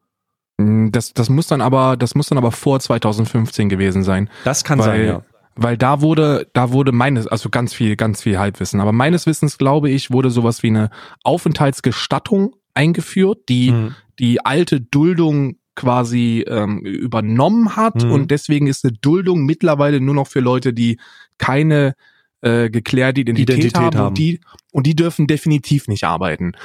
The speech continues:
Speaker 2: Ja.
Speaker 1: Und genau das sind die Leute, die dann irgendwo am Görlitzer Park, äh, Drogen
Speaker 2: Mhm.
Speaker 1: dealen.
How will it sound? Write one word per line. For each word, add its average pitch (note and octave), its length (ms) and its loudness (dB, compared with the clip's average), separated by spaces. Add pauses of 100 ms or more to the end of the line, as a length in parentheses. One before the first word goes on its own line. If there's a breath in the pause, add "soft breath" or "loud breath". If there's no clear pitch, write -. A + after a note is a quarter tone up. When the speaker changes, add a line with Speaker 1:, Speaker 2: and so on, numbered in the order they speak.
(160 loud breath)
Speaker 2:
Ja. G#2 60 -20
Speaker 1:
Und B2+ 120 -2
genau D3+ 300 0
das D#3+ 180 -2
sind D#3 160 -2
die D#3+ 80 0
Leute, D3 340 0
die C3 180 0
dann B2+ 360 0 (180)
irgendwo B2+ 360 2
am B2+ 100 2
Görlitzer B2+ 440 0
Park, A2+ 360 -2
äh, G#2+ 160 0
Drogen A2+ 300 0
Speaker 2:
Mhm. G#2 60 0
Speaker 1:
dealen. F2+ 340 -4